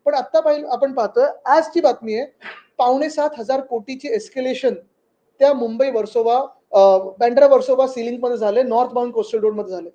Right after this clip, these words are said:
एक सुद्धा गर्डर लागल्याचं काम झालेलं नाहीये. दोनदा मला वाटतं कॉन्ट्रॅक्टर बदलले आहेत, सरकार तीन बदललेली आहेत, खातं मिंदे सरकारकडेच राहिलेलं आहे, घटनाबाह्य मुख्यमंत्र्यांकडेच राहिलेलं आहे.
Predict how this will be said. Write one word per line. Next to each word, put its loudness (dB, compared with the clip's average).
एक 0
सुद्धा 4
गर्डर 6
लागल्याचं 0
काम -2
झालेलं -2
नाहीये. -14
दोनदा 6
मला 2
वाटतं 4
कॉन्ट्रॅक्टर 2
बदलले 2
आहेत, -4
सरकार 6
तीन -2
बदललेली 4
आहेत, -8
खातं 2
मिंदे -6
सरकारकडेच 0
राहिलेलं 6
आहे, 2
घटनाबाह्य 0
मुख्यमंत्र्यांकडेच -2
राहिलेलं -2
आहे. -2